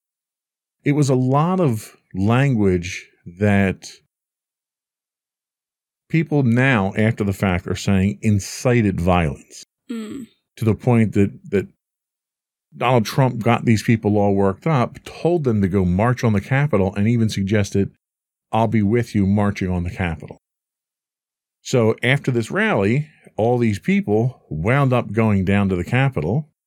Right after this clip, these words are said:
Speaker 1: and there was a perimeter, a fairly flimsy security perimeter around it,
Speaker 2: Hmm.
Speaker 1: that they breached. And they eventually wound up getting into the building, and they wound up damaging the building, and there was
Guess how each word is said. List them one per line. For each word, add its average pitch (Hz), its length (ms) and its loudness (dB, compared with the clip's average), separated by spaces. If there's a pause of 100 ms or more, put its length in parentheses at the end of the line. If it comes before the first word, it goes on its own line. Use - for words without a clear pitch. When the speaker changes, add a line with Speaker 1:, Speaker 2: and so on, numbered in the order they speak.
(520)
Speaker 1:
and 95 640 0
there 98 120 2
was 101 160 2
a 101 60 2
perimeter, 151 680 -2 (180)
a 87 140 -4 (340)
fairly 113 320 2
flimsy 101 600 0
security 101 440 0
perimeter 78 540 -4
around 78 380 -2
it, 73 180 -6 (160)
Speaker 2:
Hmm. 226 240 -10 (640)
Speaker 1:
that 123 120 4
they 143 100 2
breached. - 600 -4 (460)
And 104 360 2
they 104 140 2
eventually 104 500 0
wound 95 300 2
up 98 140 0
getting 101 340 0
into 117 220 0
the 117 100 0
building, 98 560 0 (280)
and 90 520 0
they 90 100 0
wound 90 240 0
up - 160 -4
damaging 90 440 0
the 87 80 0
building, 120 640 0
and 80 260 -4 (840)
there 92 500 -2
was 85 440 -4